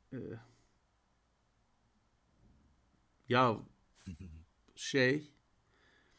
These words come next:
Speaker 1: Microsoft'un en önemli oyunu Halo, değil mi?
Speaker 2: Öyle.
Speaker 1: Halo'nun basına, basına Halo'nun inceleme kodu yollanmadı ya Türkiye'de.
Speaker 2: Ya,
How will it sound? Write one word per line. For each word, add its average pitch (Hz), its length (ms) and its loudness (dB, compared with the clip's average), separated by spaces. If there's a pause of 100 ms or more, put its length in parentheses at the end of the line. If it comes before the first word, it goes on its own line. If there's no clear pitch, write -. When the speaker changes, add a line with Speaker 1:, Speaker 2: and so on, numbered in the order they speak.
(840)
Speaker 1:
Microsoft'un 135 760 4
en 143 180 2
önemli 117 400 2
oyunu 107 380 2
Halo, 113 440 4 (220)
değil 120 340 -2
mi? 87 200 -4 (680)
Speaker 2:
Öyle. 131 260 6
Speaker 1:
Halo'nun 123 440 0
basına, 123 580 0 (200)
basına 131 580 2
Halo'nun 127 560 4
inceleme 120 580 2
kodu 120 240 2
yollanmadı 110 720 2
ya 82 200 -2
Türkiye'de. 85 640 -4
Speaker 2:
Ya, 101 320 -2